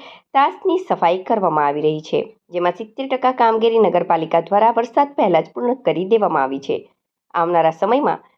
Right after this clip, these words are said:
ભરૂચ શહેરની જનતાને પાણી ભરાવા સહિતની મુશ્કેલીઓનો સામનો ન કરવો પડે તે માટે સંપૂર્ણ તકેદારી ભરૂચ પાલિકા દ્વારા કરવામાં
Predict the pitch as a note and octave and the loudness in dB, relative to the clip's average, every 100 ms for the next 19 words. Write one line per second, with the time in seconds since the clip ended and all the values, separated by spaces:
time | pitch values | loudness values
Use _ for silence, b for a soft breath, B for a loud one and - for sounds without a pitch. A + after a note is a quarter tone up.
0 | b _ G#3+ E4 F#4 D#4+ D#4 D#4 D4 C4+ | b _ -2 -2 0 0 2 0 0 0
1 | B3+ C4+ C4 C4 A3+ G3+ G#3 G3+ F3+ F3 | 2 2 2 0 2 2 2 2 2 2
2 | F3+ F#3 G3+ G#3+ B3 B3+ A#3+ - C4 B3+ | 0 0 -2 0 2 2 0 0 2 4
3 | B3+ B3+ A#3+ A#3 A3+ G3 D#3+ F3 E3+ E3 | 4 2 0 2 2 2 0 0 0 0
4 | A#3+ A3 B B B _ - C#4+ D4+ E4+ | 0 -2 B B B _ -6 0 0 2
5 | F#4+ F#4+ C4 C4 C#4 C#4 B3 A#3 A3+ A#3+ | 0 0 0 2 2 2 0 0 2 2
6 | C4+ A#3+ B3+ B3 F3+ D#3 F3 E3+ E3+ G3+ | 0 2 0 0 -2 0 -2 0 0 0
7 | - A#3+ F#3 C#3+ C#3+ | 0 0 2 0 -2